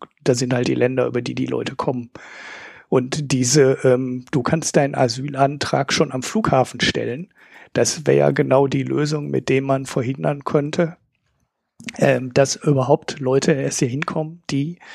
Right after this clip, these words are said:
den an-,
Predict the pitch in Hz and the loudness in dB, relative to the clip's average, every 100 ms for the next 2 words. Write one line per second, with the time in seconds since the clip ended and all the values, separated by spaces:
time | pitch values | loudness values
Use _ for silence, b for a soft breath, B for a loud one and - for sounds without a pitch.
0 | B B B B B B B B _ _ | B B B B B B B B _ _
1 | _ _ _ 131 - _ 143 143 135 151 | _ _ _ -18 -18 _ 0 2 0 0
2 | 165 | -4